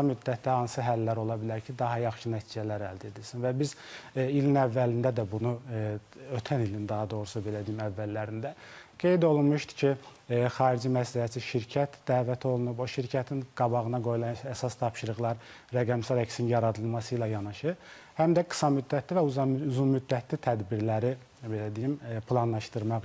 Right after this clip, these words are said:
idi, təklif eləmək idi. Və, e, sırf parklanma, küçə parklanması, ödəniş küçə parklanmasının başlanması idi və, e, bu kimi velosiped soyaqları və sair, bunlar, e, qısa müddətli tədbirlərə aiddir və onların hər birinin arxasında hesablamalar var. O hesablamalar göstərir ki, məsəl üçün,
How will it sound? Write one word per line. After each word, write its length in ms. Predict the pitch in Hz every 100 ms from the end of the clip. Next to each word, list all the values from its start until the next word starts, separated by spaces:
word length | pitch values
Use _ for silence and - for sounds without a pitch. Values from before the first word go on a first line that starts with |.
| 98
idi, 220 | 95 117
təklif 300 | 127 - 120 113
eləmək 380 | 104 104 104 104
idi. 140 | 147 - - - - -
Və, 140 | 170 196 180
e, 60 | 151
sırf 220 | - 202 -
parklanma, 560 | 151 - 135 120 113 120
küçə 240 | - 135
parklanması, 600 | 123 117 - 110 104 127 113
ödəniş 220 | 117 110
küçə 160 | - 117
parklanmasının 680 | 113 113 107 107 - 107
başlanması 680 | 110 101 - 104 107 107 156
idi 160 | 151 143 143 - - - - -
və, 140 | 123 123 120 - - - _ - _ -
e, 80 | 123 120 117
bu 60 | 123
kimi 260 | 123 123
velosiped 380 | 120 127 131 127
soyaqları 460 | 123 123 110 113 110
və 60 | 113
sair, 220 | 143 156
bunlar, 240 | 160 175 175
e, 220 | 139 123
qısa 240 | - - 127
müddətli 400 | 123 - 117 - 131
tədbirlərə 560 | 110 107 110 107 117
aiddir 240 | 107 101 123
və 80 | 147
onların 260 | 160 180
hər 200 | 180 160 147
birinin 320 | 139 143 139
arxasında 560 | 127 127 - 120 127 135 - - -
hesablamalar 720 | 135 123 131 117 117 117 117 117
var. 160 | 117
O 60 | 127
hesablamalar 560 | 123 131 131 127 139 135
göstərir 480 | 131 120 - 120
ki, 160 | 117 123
məsəl 240 | 113 110
üçün, 220 | 107 110